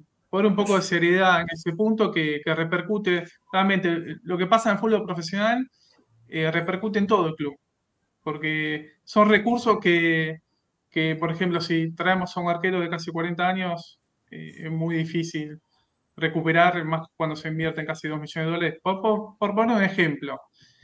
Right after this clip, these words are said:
Entonces, eh, la tra-, la transparencia, como decía Marce, la comunicación, eh, respeto para con los colaboradores, con los empleados, eh, eso va a ser primordial en, en nuestra gestión.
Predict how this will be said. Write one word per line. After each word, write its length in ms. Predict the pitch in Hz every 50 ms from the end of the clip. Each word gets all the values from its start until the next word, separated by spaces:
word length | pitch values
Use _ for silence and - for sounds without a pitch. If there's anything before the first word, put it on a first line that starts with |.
| - - - - -
Entonces, 480 | _ - 170 160 160 - 175 156 156 -
eh, 720 | 170 160 160 156 156 156 156 151 151 156 151 151 151 147 - - _ _
la 200 | - 170 165 160
tra-, 300 | 165 165 165 165 160 156
la 120 | 165 165
transparencia, 540 | 165 160 156 - 165 165 180 185 175 - 175
como 140 | 156 156 156
decía 240 | 151 - - 165 165
Marce, 360 | 175 175 175 170 - 165 160
la 120 | 156 156
comunicación, 800 | 156 147 151 156 151 147 156 147 - - 180 180 180 180 180 180 - _ _ _ _ _ _ _ _ _ _ _ -
eh, 180 | - 160 156
respeto 480 | 151 160 160 160 160 196 190 190 190 185
para 520 | 165 160 160 156 151 151 151 151 151 151 147
con 140 | - 156 156
los 100 | 151 -
colaboradores, 720 | 170 156 151 151 151 156 156 165 170 180 170 175 156 165
con 120 | - 147
los 140 | 147 143 -
empleados, 720 | 156 147 151 156 165 165 165 170 170 170 165 170 - _ _ _ _ _ _ _ _ _ _ _ -
eh, 800 | 151 147 143 143 143 143 139 139 - - - 71 - 139 135 _ _ _ _ _ _ _ _ 240
eso 360 | 165 165 156 160 - 156 156 156
va 100 | 156 151
a 40 |
ser 300 | 151 - 160 151 151 147 -
primordial 540 | 156 147 147 147 147 151 151 151 151 147 143
en, 140 | 139 139 131 135 131 - 147 143 _ _ _ -
en 80 | 151 147
nuestra 240 | 143 143 - 147
gestión. 460 | - - 151 - - - 131 131 -